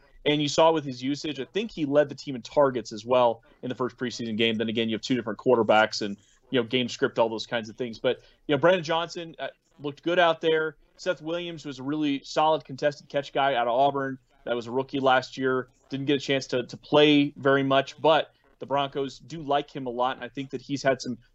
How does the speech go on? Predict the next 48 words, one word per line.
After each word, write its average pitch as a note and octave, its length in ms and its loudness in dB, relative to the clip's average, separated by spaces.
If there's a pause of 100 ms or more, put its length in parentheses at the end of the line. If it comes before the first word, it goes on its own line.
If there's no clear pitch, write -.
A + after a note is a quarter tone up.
nice C#3+ 260 0
moments C#3+ 340 -2
in C3+ 60 -12
practice, B2+ 420 -2
just C#3 200 -10
inconsistency. C3 880 -6 (200)
The C#3 60 -4
ball C#3 220 6
has C3 240 2
hit C3+ 100 -12
the B2 80 -14
ground. B2+ 460 -4
He B2+ 140 -8
has C3 280 -2 (200)
had C3 200 -4
some A2+ 140 -20
drops. B2+ 360 -2
So, C3 220 -4 (320)
um, B2 220 -2 (120)
you - 160 -10
know, C#3+ 80 -2
when C#3+ 120 -4
you C3+ 60 -8
talk F3 160 2
about C#3 120 -2
Seth D3 220 -4
Williams, D#3+ 400 2
it's B2+ 140 -10
kind C#3+ 120 -4
of C3+ 80 0
one C3+ 80 0
of C3+ 60 2
those, B2+ 180 0
like, B2+ 160 2
okay, C3+ 160 -4
has B2 140 0
he A#2+ 60 -6
done B2+ 220 0
enough B2+ 520 2 (300)
to C3+ 560 0
basically C#3+ 440 0
be C#3 120 2
ahead D3 380 2 (240)
of B2+ 140 -2
any C#3 140 -4
of B2+ 60 -6
these B2+ 140 -4
guys? C3 280 2